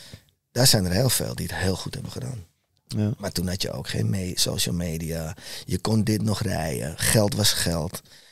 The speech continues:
Speaker 1: Heel veel van die gasten hebben alles op hun eigen naam. Dat is een beetje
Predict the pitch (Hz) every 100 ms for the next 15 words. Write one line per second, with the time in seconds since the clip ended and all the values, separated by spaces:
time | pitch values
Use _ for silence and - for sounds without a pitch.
0 | _ 95 110 110 104 98 - 104 113 92
1 | 92 104 117 107 78 92 - 98 85 80
2 | 95 - _ _ _ - _ _ _ _
3 | _ _ 98 113 120 92 85